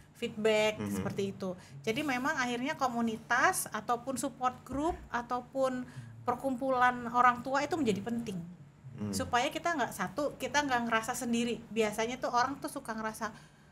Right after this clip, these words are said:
Speaker 1: "Saya adalah ibu yang paling susah sedunia," gitu.
Speaker 2: Gitu ya?
Speaker 1: Nah, saya pernah ada nih di satu lingkungan,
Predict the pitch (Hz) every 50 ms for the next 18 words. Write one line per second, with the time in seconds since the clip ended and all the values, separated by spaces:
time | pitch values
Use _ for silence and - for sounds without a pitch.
0 | - - - - - - 226 240 277 294 269 233 226 233 247 254 247 240 254 240
1 | 233 208 208 254 254 247 254 240 226 226 233 220 226 240 233 233 233 226 - 233
2 | 220 214 - 247 226 208 214 214 220 214 226 233 233 - 202 180 175 - - -
3 | - - - - - - - - - 95 107 120 120 - 127 107 95 90 90 87
4 | - 196 190 185 180 170 165 - - - 240 285 311 320 311 320 302 277 269 262
5 | 285 330 359 285 269 269 262 226 - 240 233 233 226 226 - 226 220 220 214 240
6 | 330